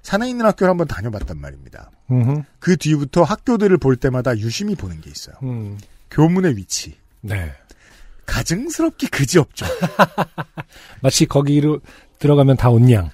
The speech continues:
Speaker 1: 그렇죠. <laughs> 아니, 심리적인 기대를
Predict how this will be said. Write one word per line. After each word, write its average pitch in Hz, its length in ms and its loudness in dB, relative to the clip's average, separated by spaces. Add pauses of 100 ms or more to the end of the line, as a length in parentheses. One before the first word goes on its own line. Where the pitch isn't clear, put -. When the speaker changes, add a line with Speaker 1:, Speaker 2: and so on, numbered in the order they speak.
Speaker 1:
그렇죠. 151 400 0 (100)
<laughs> - 300 2 (1800)
아니, 165 380 0 (440)
심리적인 269 760 0
기대를 185 580 2